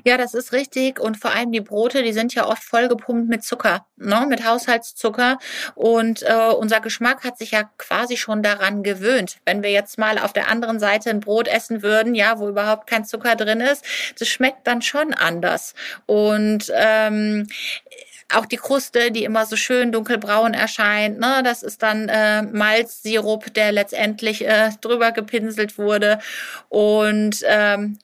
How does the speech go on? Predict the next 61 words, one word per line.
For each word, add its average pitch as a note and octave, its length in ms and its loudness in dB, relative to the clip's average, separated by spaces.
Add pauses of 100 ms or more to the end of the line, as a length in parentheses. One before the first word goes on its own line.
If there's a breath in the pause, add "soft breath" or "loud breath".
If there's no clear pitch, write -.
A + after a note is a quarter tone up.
Weizen A3 420 0
ist G#3+ 140 -8
ja G3+ 80 -4
sowieso F#3 360 -4
schlecht C4 380 -2
für A3 140 -4
den G3+ 440 -2
Körper, A#3 840 0
äh, - 40 -2
auch G3 160 -2
für - 180 0
die F#3+ 140 -6
Gelenke. A3+ 640 2 (400 loud breath)
Und A3 160 -4
insofern, A3+ 800 0
wie G#3 140 -6
Sie G#3 100 -4
schon G#3 180 -8
gesagt G3+ 400 -2
haben, A3+ 240 -2
wichtig G#3+ 280 -6
ist G#3 160 -4
immer G3 160 -2
die F#3+ 80 -2
Kontrolle G3 680 -2
über F#3 260 0
die F3+ 180 -12
Dinge G3 300 0
zu G3 240 -6
haben. G3+ 460 2 (360 loud breath)
Wenn G#3 140 2
man G#3+ 160 0
jetzt G#3+ 280 -2
einen G#3 120 -2
Bäcker A#3 320 2
seines G#3 300 -2
Vertrauens A#3+ 560 -2
hat, A3+ 200 0
der G3 120 -2
wirklich G#3 300 -4
noch G3+ 160 -2
vom G3 220 -4
alten G#3+ 560 0
Handwerk G#3+ 500 -2
ist, - 320 -6
wo G3+ 80 -6
man G3+ 200 -4
auch F#3+ 200 -10
weiß, G#3 360 0
was G3+ 160 -4
tatsächlich G3+ 540 -6
drin G#3+ 240 -4
ist, G#3 300 -4
dann G3 120 -4
sehe F#3+ 140 -4
ich G#3 120 -8
darin F#3+ 300 -2
auch, - 440 -4
äh, G3+ 260 0
kein F#3+ 220 -2
Problem. F#3+ 560 -2